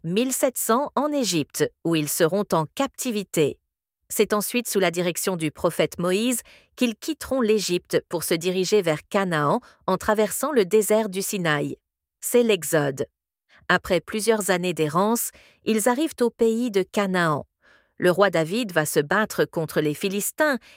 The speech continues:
et crée le royaume d'Israël avec Jérusalem comme capitale. Son fils Salomon agrandit et organise le royaume et fait bâtir le temple de Jérusalem.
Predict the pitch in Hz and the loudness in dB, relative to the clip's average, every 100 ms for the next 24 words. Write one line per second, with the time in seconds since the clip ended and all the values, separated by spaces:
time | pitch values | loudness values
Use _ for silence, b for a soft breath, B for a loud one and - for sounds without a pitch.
0 | b - 277 - 359 330 254 262 254 277 | b -2 -2 -2 0 2 2 2 2 0
1 | 233 277 - 262 262 294 240 247 208 254 | -2 -4 -2 0 2 2 2 0 -2 -2
2 | 254 240 214 185 185 202 - - 208 208 | -2 0 2 4 2 0 -4 0 0 0
3 | - 202 175 - 160 147 143 - _ _ | -4 -4 -8 -2 -2 0 -6 -10 _ _
4 | B B B - - 202 - 233 - - | B B B -6 -2 -2 0 -2 -2 0
5 | 156 156 180 240 - 185 175 165 175 156 | 2 0 0 -4 0 0 0 -2 -2 -2
6 | 175 220 277 - 180 - 226 226 240 247 | -4 -2 -4 2 2 2 0 2 0 0
7 | 277 214 196 190 180 180 151 143 B B | -2 0 0 2 2 2 2 -2 B B
8 | B - 220 262 214 240 254 - 320 240 | B 2 4 2 0 -2 -2 -2 2 2
9 | - 208 220 - 190 196 190 190 180 170 | 2 0 0 -2 0 0 2 0 0 0
10 | 156 143 135 | 0 -2 -4